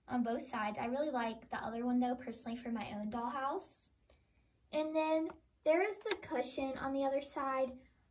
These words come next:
I don't like this side personally, <laughs> but that's just 'cause it's not really my. Here is a close-up of the couch. I think it is so pretty. And then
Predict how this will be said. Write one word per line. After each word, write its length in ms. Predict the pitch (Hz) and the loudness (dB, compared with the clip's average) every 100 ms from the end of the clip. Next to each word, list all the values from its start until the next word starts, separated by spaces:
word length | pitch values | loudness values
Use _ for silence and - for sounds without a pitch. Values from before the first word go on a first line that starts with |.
| - | -2
I 260 | 294 339 427 330 | 4 4 4 4
don't 220 | 269 254 | 4 4
like 240 | 254 254 | 0 0
this 160 | 285 - | -4 0
side 240 | 262 254 | 0 0
personally, 500 | - 233 - 269 277 | 0 -2 -2 -2 0
<laughs> 40 | 233 | 2
but 480 | 254 330 269 262 - - - | 4 8 8 8 0 -14 0
that's 240 | 277 311 - | 6 6 6
just 140 | 359 | 0
'cause 160 | 453 381 | 2 2
it's 140 | - | 0
not 180 | 269 254 | 0 0
really 160 | 294 | 0
my. 180 | 254 233 - - - - - - | 0 -2 -4 -8 -10 -12 -20 -10
Here 300 | - 339 381 | 4 8 12
is 80 | - | 12
a 200 | 311 - | 12 12
close-up 680 | - 240 240 - 294 302 - | 10 10 10 10 12 12 10
of 360 | 247 240 233 233 | 12 12 12 6
the 100 | 262 | 2
couch. 580 | - - 196 220 - - | 2 6 8 8 4 4
I 120 | 240 | 2
think 240 | 240 107 | 2 -2
it 120 | 202 - | 0 0
is 80 | |
so 440 | - - - 202 320 | -6 -8 0 4 4
pretty. 560 | - 240 214 240 330 - - - _ _ - - - | 2 0 0 -2 -2 -6 -20 -20 _ _ -10 -8 0
And 180 | 277 262 | 2 6
then 160 | 269 | 6